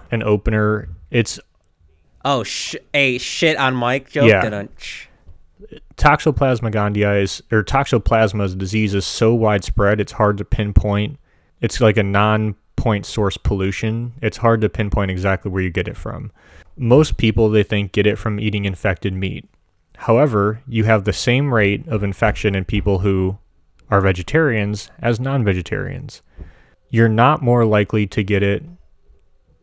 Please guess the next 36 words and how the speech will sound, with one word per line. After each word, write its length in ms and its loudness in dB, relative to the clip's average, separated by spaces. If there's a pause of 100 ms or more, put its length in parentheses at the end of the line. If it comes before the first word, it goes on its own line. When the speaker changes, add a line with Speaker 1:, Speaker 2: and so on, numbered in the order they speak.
(100)
Speaker 1:
Having 340 4
a 60 0
single 340 2
cat 600 0
does 180 -2
not 320 -2
put 240 0
you 160 0
at 220 -2 (480)
risk, 400 -2 (100)
is 200 -2
not 160 0
even 140 -2
a 80 -2
risk 260 -2
factor 520 -4
for 200 -4
Toxoplasma. 960 -4 (240)
Once 340 0
you 80 2
start 260 2
having 280 2
more 200 2
than 160 0
one 160 0
cat, 400 0
you 100 0
have 140 0
an 60 -4
increased 520 -4
risk 220 -4
factor. 600 -4 (400)
So 260 2
you're, 460 2
you're 380 2
not 460 2